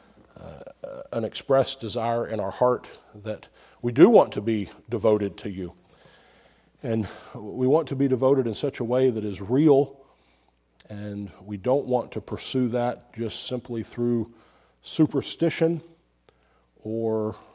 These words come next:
uh, formalism or some kind of ritual. But what we really desire is a work of grace in our heart to draw us nearer to you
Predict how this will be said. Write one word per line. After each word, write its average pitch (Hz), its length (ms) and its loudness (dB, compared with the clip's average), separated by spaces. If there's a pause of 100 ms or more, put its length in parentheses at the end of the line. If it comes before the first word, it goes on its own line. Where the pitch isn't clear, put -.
(120)
uh, 64 260 -20
formalism 143 1120 2
or 107 140 -4
some 127 220 -4
kind 120 320 -10
of 95 240 -10
ritual. 135 540 -2 (920)
But 98 180 -10
what 120 200 -4
we 113 180 -4
really 123 320 0
desire 104 720 -2 (200)
is 101 580 -6 (200)
a 101 80 -10
work 113 300 -2
of 98 160 -8
grace 110 380 0
in 104 100 -6
our 98 100 -4
heart - 420 0 (640)
to 98 380 -8 (160)
draw 107 300 -2
us - 200 -6
nearer 113 360 0
to - 260 2
you 104 300 -2